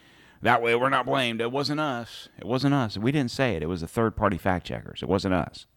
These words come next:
So don't blame us. But I've been fact-checked a couple of times by different situations, and sometimes it has nothing to do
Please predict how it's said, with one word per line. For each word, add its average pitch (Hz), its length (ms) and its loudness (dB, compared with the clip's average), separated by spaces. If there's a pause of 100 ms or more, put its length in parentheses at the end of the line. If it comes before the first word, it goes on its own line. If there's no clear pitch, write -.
(840)
So 69 540 -6
don't 87 180 0
blame 92 240 2
us. - 380 -6 (720)
But 76 100 2
I've 92 200 6
been 92 160 6
fact-checked 82 680 0
a - 80 -8
couple 110 320 2
of 73 80 0
times 64 340 -4
by 67 360 0 (220)
different 87 600 -2 (340)
situations, 90 760 -2 (320)
and 104 300 -2
sometimes 123 440 2
it 92 60 0
has 92 200 0
nothing 110 380 2
to 87 80 -2
do 87 520 8